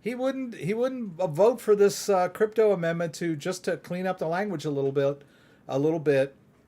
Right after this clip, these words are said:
because he wanted his fifty billion dollars for defense. Oh, man. Man, I'm gonna take my toys and go on home.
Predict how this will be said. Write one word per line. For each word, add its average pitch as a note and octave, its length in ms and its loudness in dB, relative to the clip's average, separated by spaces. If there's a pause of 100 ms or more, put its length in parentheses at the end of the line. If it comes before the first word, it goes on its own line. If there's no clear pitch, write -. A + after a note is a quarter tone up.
(600)
because D#3 440 4
he G#3 100 -10
wanted F#3+ 320 -4
his E3+ 140 -8
fifty - 320 -10
billion D3 320 -2
dollars B2+ 320 -6
for - 160 -18
defense. - 580 -20 (220)
Oh, - 340 -20 (120)
man. F#3+ 600 -16 (1600)
Man, F3 560 -18
I'm C#3+ 140 -10 (100)
gonna A#2+ 160 -8
take C3 260 -10
my B2+ 180 -12
toys C3 440 -10
and D#2+ 140 -20
go G#2 180 -4
on A#2+ 200 -10
home. F#2+ 220 -14